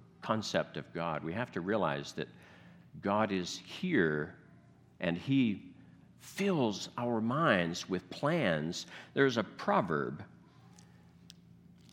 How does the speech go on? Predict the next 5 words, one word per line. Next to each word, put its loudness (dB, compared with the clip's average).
It's -12
Proverb, 2
uh, 4
nineteen -2
twenty-one. -4